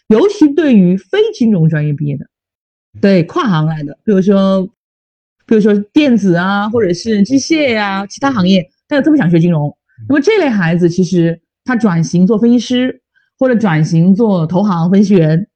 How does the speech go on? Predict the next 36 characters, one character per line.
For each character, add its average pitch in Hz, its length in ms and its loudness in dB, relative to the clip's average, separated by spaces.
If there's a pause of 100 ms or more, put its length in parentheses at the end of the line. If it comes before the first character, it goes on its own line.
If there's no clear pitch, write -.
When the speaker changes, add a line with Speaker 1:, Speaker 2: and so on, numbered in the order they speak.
(260)
Speaker 1:
都 196 80 0
是 196 60 4
比 175 60 4
较 147 100 0
适 - 200 -10
合 151 160 -10
的。 - 140 -20
Speaker 2:
嗯。 110 160 -14 (340)
Speaker 1:
所 311 100 2
以 302 40 4
总 220 160 4
的 247 60 4
来 320 140 -2
讲 196 240 0
呢， 208 380 0
我 185 80 -2
觉 190 120 2
得 220 140 0
现 311 260 -2
在 269 220 0
呢， 170 320 -2 (340)
大 381 220 -2
的 202 80 0
发 208 140 -4
展 156 120 -2
赛 226 200 -4
道 185 160 0
里 165 80 -2
面 147 180 -2
最 359 180 -4
好 160 240 -4
的 143 60 -8
排 156 180 -2
第 220 160 0
一 269 160 0
个 214 220 -4